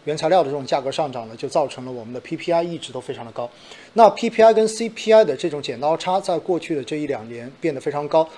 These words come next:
造成的结果就是实体经济实际上尤其是中间的这一块、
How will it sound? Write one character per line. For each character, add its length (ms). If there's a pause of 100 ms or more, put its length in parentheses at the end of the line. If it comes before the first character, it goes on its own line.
(180)
造 180
成 100
的 80
结 180
果 160
就 180
是 200
实 220
体 140
经 200
济 140
实 80
际 60
上 120
尤 100
其 140
是 180
中 360
间 260
的 100
这 140
一 100
块、 220